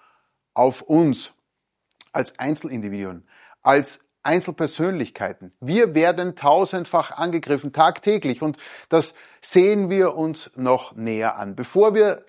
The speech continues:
daran gehen, etwas dagegen zu tun. Politik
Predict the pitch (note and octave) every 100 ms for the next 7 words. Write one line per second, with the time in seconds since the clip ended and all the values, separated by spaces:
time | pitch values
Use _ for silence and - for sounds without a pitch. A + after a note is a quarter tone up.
0 | _ - C#3+ D3+ D#3+ D3 E3 E3+ D3 C#3+
1 | C#3+ - C3+ C#3 B2+ C3+ - A#2+ - -
2 | C3 B2 F#2 - - - - D3 D#3 D#3+
3 | A3 G#3+